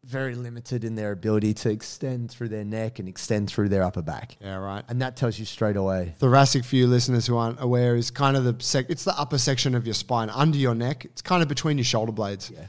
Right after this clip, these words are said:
Speaker 1: middle.
Speaker 2: And the, the extension is, like, the ability to, like, lift it up, like, to get nice and straight through there.
Speaker 1: Posture.
Speaker 2: And for us grapplers, we typically are very flexed there. So, yeah, extension is hard. Problematic.
Speaker 1: Yeah, and that can lead to shoulder issues.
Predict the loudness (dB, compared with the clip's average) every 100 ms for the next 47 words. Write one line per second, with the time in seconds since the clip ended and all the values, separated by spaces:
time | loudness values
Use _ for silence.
0 | -10 0 6 8 6 4 0 0 0 0
1 | 0 2 2 2 4 4 4 0 -2 -2
2 | -2 -2 -4 -6 -8 -8 -8 -8 -8 -8
3 | -8 -12 -12 -8 -8 -8 -8 -8 -10 -8
4 | -8 -6 -8 -4 -4 -6 -10 -18 -20 -20
5 | _ 2 4 6 6 6 6 4 6 6
6 | 4 2 -2 0 -2 -2 -2 0 -2 -6
7 | -4 -4 -6 -8 -4 -4 -4 -6 0 2
8 | 2 2 0 2 -2 -2 -6 -6 -4 -4
9 | -4 -4 -4 -4 -6 -12 _ -18 -14 -12
10 | -14 -2 0 2 0 -2 -4 -10 _ 2
11 | 4 4 2 2 0 -6 -2 0 0 0
12 | 0 0 -2 -4 2 4 4 2 -2 -2
13 | -4 -8